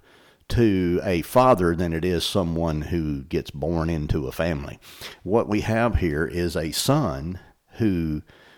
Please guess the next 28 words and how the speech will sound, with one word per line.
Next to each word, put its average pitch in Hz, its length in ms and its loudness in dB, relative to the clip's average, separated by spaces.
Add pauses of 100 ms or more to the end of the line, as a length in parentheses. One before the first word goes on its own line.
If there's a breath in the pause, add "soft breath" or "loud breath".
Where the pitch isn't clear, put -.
went 104 220 2
astray, 101 480 0 (640 soft breath)
went 120 220 4
his 127 100 2
own 135 260 4
direction, 110 580 2 (160)
which 82 200 -6
many 98 300 0
of 123 100 -2
us 135 160 0
have 131 140 -4
done, 120 340 2 (720 soft breath)
if 76 160 -10
we 85 140 0
admit 92 300 0
it. - 180 -6 (1900 soft breath)
And 95 140 4
the 80 80 0
difference 127 480 4
between 143 560 0
him 139 640 2
and 117 480 2 (400)
the 87 120 0
swine 87 840 -2 (500)
that 80 160 -6
he 101 160 -4
was - 160 -10
feeding - 440 -6